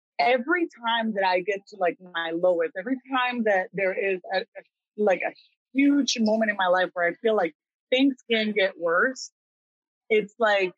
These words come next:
that's the start of something great. And I don't think that's a coincidence.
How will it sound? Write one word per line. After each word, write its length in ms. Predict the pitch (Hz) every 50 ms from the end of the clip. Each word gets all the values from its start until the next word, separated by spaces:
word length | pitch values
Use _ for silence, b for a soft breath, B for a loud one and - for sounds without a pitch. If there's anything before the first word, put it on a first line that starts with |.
| _ _ _ _ _ _ 220 185
that's 260 | 208 208 240 240 240 _ _ -
the 100 | 311 269
start 320 | - _ 233 214 214 214
of 80 | 214 190
something 460 | - - 214 196 185 - 208 190 175 156
great. 420 | 165 160 151 170 170 165 143 - - _ _ _ _ _ _ _
And 120 | 196 208 208
I 180 | - 196 202
don't 220 | 220 254 277 277 269
think 180 | - 302 277 254
that's 160 | 302 277 -
a 60 | -
coincidence. 760 | - _ 190 160 160 170 180 _ 285 294 320 339 359 359 349